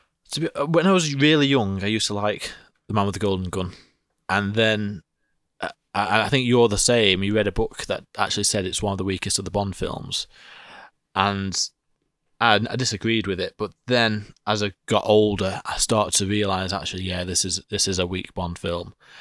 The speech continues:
And because of that, it became one of my least watched Bond films. So when we w-, went to this film to watch for this, I was actually quite excited about watching it, like, 'cause it's not, it's been so long since I last saw it.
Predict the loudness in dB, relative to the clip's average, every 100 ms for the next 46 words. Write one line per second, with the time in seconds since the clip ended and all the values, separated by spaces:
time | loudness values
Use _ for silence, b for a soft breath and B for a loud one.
0 | B B 0 2 6 6 6 6 6 4
1 | -4 0 2 2 0 0 -2 -2 0 -2
2 | -2 -4 -2 -4 -2 -2 -2 -4 -2 -2
3 | -2 -2 -2 2 4 4 2 0 -4 -4
4 | 0 0 0 -2 0 -2 -4 -4 -4 -4
5 | -6 -4 -2 -2 -2 -4 B B B B
6 | B B 2 4 4 4 4 6 6 6
7 | 4 2 2 4 0 2 2 2 -2 _
8 | _ _ -10 -4 -2 0 -2 _ -4 0
9 | 0 4 4 4 0 -2 -2 -2 -2 0
10 | 0 0 0 -4